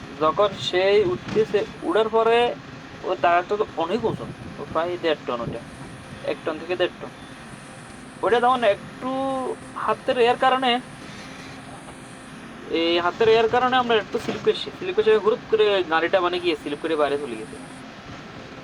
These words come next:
মানে এখানে গাড়ি চালাতে অনেক রিস্ক। আহ, বাংলাদেশে হলে তো কোনো টেনশন নেই, ল আর হাঁটো।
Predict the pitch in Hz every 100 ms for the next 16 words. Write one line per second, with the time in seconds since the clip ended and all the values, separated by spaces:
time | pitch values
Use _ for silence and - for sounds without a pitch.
0 | - - - 131 139 143 139 165 185 165
1 | 160 170 160 151 139 123 110 - - -
2 | - - 120 123 123 151 170 175 202 220
3 | 220 226 190 151 233 123 - - - -
4 | - - - - - - - 131 143 156
5 | 180 233 277 302 - - - - - -
6 | - 120 - 123 - 120